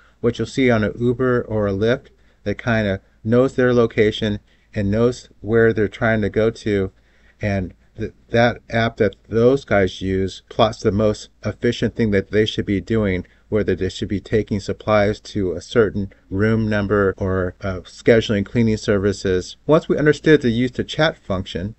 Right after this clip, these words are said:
more than talking to people on the phone, we had extra blankets brought up. I was missing a trash can in the kitchen, and they had that to us within an hour.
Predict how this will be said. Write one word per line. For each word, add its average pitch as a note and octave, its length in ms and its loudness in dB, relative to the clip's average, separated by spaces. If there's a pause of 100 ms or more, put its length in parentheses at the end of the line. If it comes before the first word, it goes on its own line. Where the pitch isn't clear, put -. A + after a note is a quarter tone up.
(180)
more C3+ 180 4
than B2+ 140 0
talking A2+ 260 0
to - 60 -4
people A2+ 200 -2
on F#2+ 60 -2
the - 60 -16
phone, F#2+ 200 0
we B2+ 140 2
had A#2 320 0 (260)
extra A#2+ 300 -2
blankets A#2 460 0
brought A2 260 0
up. G#2+ 320 2
I A#2+ 80 0
was A2+ 160 0
missing B2+ 400 0
a A2+ 60 4
trash C3+ 340 0
can C#3 260 -4
in A#2+ 100 -2
the G#2 60 -8
kitchen, C#3+ 460 -4 (260)
and A#2 140 -2
they A#2+ 60 2
had A2 240 -2
that A2 220 0
to A2 200 0
us G2+ 180 -2
within G2+ 320 -2
an F2 100 -2
hour. G2 360 0